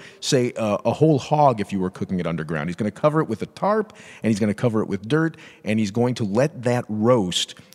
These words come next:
uh, just from the heat that's built up in the stones. He's gonna let that roast for something like four, five, six days. He's gonna take it out, and he's going to mill it.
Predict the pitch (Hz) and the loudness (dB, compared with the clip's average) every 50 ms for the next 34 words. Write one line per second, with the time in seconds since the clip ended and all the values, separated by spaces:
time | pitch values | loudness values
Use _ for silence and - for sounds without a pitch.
0 | - - - 104 92 90 90 - 95 110 123 135 139 - 160 143 113 104 - - | -14 -6 -2 0 2 2 0 0 0 0 0 0 2 2 2 2 2 0 0 -2
1 | - 151 - - 110 - - 104 131 120 123 117 113 - - 98 92 85 - - | -2 -2 0 -2 -2 -4 0 0 2 2 4 2 2 2 0 -2 -2 -2 -2 -2
2 | - 135 123 95 76 71 71 71 76 - - - - - 131 123 123 139 135 - | 0 0 0 0 0 -2 -4 -6 -8 -8 -12 -16 -12 -6 -2 -2 0 0 2 2
3 | 151 120 - 107 113 120 117 110 110 - - - - - - - - - - 113 | 2 2 2 2 4 4 4 4 2 -2 -6 -12 -16 -20 -20 -20 -14 -4 0 2
4 | 104 104 104 101 - - 139 135 123 - 131 120 107 101 104 110 104 101 - - | 2 4 2 2 2 2 0 0 0 0 0 0 0 0 0 0 0 -2 -4 -6
5 | - - 110 110 107 104 - - 98 92 95 92 82 - - 95 90 - - - | -2 0 2 2 0 0 -2 -2 -2 0 0 -2 -2 -4 -4 -4 -6 -6 -8 -6
6 | 90 82 78 73 76 65 - - - - - - - - - - - 95 82 - | -6 -6 -4 -6 -8 -10 -12 -12 -14 -14 -18 -20 -20 -20 -14 -10 -8 -8 -6 -4
7 | - 101 - 98 92 98 131 156 170 - - 110 104 98 90 - 107 104 104 - | -4 -2 -2 -2 0 2 2 2 0 -2 -6 -6 -6 -6 -4 -4 -4 -4 -2 -2
8 | 104 98 98 104 107 104 80 - - - | -2 -2 0 0 0 0 -2 -4 -8 -16